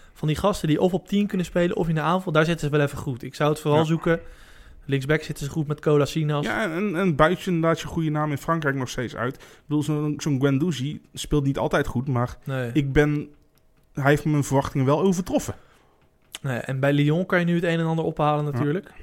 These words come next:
Speaker 1: Niet achterin, maar juist, eh,
Speaker 2: <laughs>
Speaker 1: op het middenveld en
Speaker 2: Ja.
Speaker 1: zo. En Ndombele is te duur voor hen, denk ik, hè? Voor
Speaker 2: Ja,
Speaker 1: Arsenal, ja.
Speaker 2: ja. Maar dat zou wel
Speaker 1: Oké.
Speaker 2: geweldig zijn.
Speaker 1: Goed, Michael, hopelijk genoeg antwoord gegeven. Mocht je nog meer willen weten of, eh, daarover door willen praten, staat met de M altijd open.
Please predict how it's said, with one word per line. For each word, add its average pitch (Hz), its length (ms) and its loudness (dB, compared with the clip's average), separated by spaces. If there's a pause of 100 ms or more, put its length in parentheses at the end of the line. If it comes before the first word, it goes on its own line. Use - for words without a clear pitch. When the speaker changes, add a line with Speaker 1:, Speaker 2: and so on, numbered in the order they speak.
(120)
Speaker 1:
Niet 151 200 -2
achterin, 135 380 -2
maar 127 120 -2
juist, 131 240 -2
eh, 139 80 4 (300)
Speaker 2:
<laughs> - 200 -20
Speaker 1:
op 143 80 -2
het 135 100 -6
middenveld 156 440 2
en 165 60 -2
Speaker 2:
Ja. 131 80 2
Speaker 1:
zo. 160 180 -2 (480)
En 147 120 -2
Ndombele 160 340 6
is 180 100 4
te 147 80 -2
duur 135 200 2
voor 120 100 -4
hen, 127 100 -4
denk 117 160 -6
ik, 113 100 -14
hè? 147 140 -6
Voor 147 180 -6
Speaker 2:
Ja, - 80 -2
Speaker 1:
Arsenal, 107 320 0
ja. 120 120 -4
Speaker 2:
ja. 104 320 0 (500)
Maar 98 140 -8
dat 101 120 -6
zou 107 160 -2
wel 117 100 -2
Speaker 1:
Oké. - 80 -4
Speaker 2:
geweldig 120 300 0
zijn. 104 300 -6
Speaker 1:
Goed, 156 360 6
Michael, 214 600 8
hopelijk 196 460 6
genoeg 190 220 0
antwoord 190 300 -2
gegeven. 165 420 0
Mocht 170 200 4
je 180 60 0
nog 151 120 0
meer 175 180 2
willen 160 160 4
weten 151 280 4
of, - 260 -6
eh, 127 80 -2
daarover 123 440 -2
door 135 120 0
willen 131 140 -2
praten, 123 280 -4
staat 131 160 -2
met 135 100 -2
de 139 180 -2
M 143 60 0
altijd 131 300 0
open. 165 220 -4